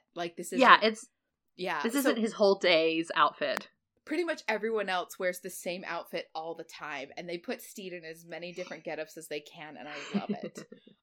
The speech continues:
Speaker 1: Um, how-, however
Speaker 2: What did I interrupt you? I'm so sorry.
Speaker 1: So what I was gonna say is when Steed and Izzy met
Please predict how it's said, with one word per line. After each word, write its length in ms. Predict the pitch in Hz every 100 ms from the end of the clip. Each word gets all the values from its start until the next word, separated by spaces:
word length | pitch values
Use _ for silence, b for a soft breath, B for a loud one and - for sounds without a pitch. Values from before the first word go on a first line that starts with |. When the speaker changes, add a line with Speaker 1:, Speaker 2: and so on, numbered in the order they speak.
| _ 196
Speaker 1:
Um, 400 | 185 180 175 185 -
how-, 500 | - - 220 233 - -
however 580 | 226 220 190 - 247 -
Speaker 2:
What 160 | - -
did 140 | 226
I 140 | 185 160
interrupt 440 | 156 151 - -
you? 100 | 170
I'm 140 | 180
so 180 | 202 - - -
sorry. 280 | - - _
Speaker 1:
So 160 | - 214
what 100 | 208
I 140 | 208
was 140 | 277 226
gonna 180 | 202 202
say 180 | 180 165
is 240 | 175 170
when 400 | 180 160 156 160 _ _ _ _
Steed 560 | - - - 190 214
and 160 | 185 165 -
Izzy 280 | 175 170
met 340 | 151 147 170